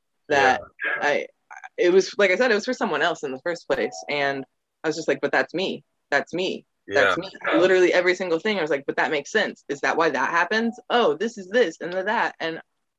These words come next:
Speaker 1: uh, uh, it just, like, never stopped. And then, like, I remember, like, confiding in some of my friends at one point,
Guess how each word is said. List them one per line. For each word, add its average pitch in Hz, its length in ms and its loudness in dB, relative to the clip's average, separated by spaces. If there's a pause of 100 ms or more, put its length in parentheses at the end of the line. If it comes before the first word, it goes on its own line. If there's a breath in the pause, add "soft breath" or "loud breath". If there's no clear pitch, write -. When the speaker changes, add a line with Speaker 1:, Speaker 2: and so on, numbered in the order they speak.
(140)
Speaker 1:
uh, 170 360 2 (100)
uh, 175 200 0
it 170 160 0
just, 165 160 -8
like, 170 200 0
never 156 260 -2
stopped. - 380 -6
And 175 100 -4
then, 165 240 -6 (460)
like, 175 180 6
I 160 80 4
remember, 170 600 2 (720)
like, 151 240 2 (1300)
confiding 202 580 2
in 202 80 -2
some 196 160 -2
of 185 80 -2
my 180 120 0
friends 180 300 -4
at - 100 -4
one 165 160 -2
point, 160 320 -4